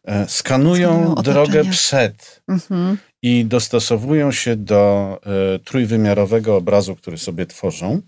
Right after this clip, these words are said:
Speaker 1: W tym sensie, że jak koło najeżdża na nierówność,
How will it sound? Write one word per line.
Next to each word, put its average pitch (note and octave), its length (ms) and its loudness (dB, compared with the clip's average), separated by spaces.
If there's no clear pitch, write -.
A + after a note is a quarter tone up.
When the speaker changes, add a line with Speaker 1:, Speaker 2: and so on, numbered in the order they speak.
Speaker 1:
W - 60 -20
tym F3+ 160 2
sensie, E3+ 640 2
że A#2 680 2
jak A#2 300 0
koło B2 300 2
najeżdża A2 520 0
na F2+ 120 -2
nierówność, F2 880 -6